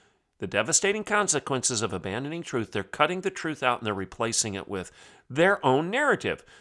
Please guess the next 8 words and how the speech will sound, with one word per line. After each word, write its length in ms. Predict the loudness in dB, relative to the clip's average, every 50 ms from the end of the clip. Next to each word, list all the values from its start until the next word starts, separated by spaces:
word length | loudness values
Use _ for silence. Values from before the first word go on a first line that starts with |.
| -20 _ 0
what 220 | 0 0 2 2
they 220 | 4 4 4 4 4
find 400 | 2 2 4 4 4 2 0 -4
to 80 | -6
be 260 | -6 -4 -6 -4 -4 -4
acceptable, 1000 | -4 -2 0 2 4 4 4 4 2 0 -4 -12 -12 -12 -12 -14 -18 -20 -20 _ _ _ _ _ _ _ _ _ _ _ _ _ _ _ _ _ _ -2
less 300 | 2 4 6 6 6 6
offensive, 760 | 4 2 0 0 0 2 0 -2 -2 -4 -8 -18 -20 -20